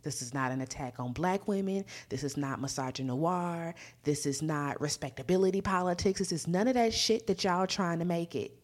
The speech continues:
This is not a lawsuit. That's not how it works. And that's what I hate about the fucking internet. Everybody all of a sudden turns into a goddamn financial analyst, a goddamn lawyer, a goddamn physician,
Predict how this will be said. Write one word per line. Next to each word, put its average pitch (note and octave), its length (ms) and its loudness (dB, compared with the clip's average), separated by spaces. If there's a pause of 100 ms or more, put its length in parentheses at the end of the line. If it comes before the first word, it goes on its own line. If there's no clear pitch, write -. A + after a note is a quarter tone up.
(1500)
This G#3+ 140 6
is A#3 100 6
not B3 180 8
a B3+ 60 6
lawsuit. C4 760 4 (300)
That's G#3+ 180 2
not A#3+ 220 8
how C4 240 6
it C4+ 120 6
works. C4+ 720 0 (2000)
And G#3+ 100 2
that's C4 120 6
what B3 100 6
I A3 60 4
hate B3 240 2
about A#3 240 0
the D#3+ 100 0
fucking A#3 480 0
internet. F#3+ 540 0
Everybody G#3 640 0
all G3+ 200 4
of A3 100 0
a G#3+ 40 2
sudden F3 400 0 (240)
turns G3+ 320 0
into G3 220 0
a E3 40 -2
goddamn E3 440 -2
financial G#3 560 0
analyst, G3 420 -2
a D#3+ 60 -2
goddamn D#3 480 -2
lawyer, F#3+ 340 2
a E3+ 80 -4
goddamn D#3 400 -4
physician, F#3 540 0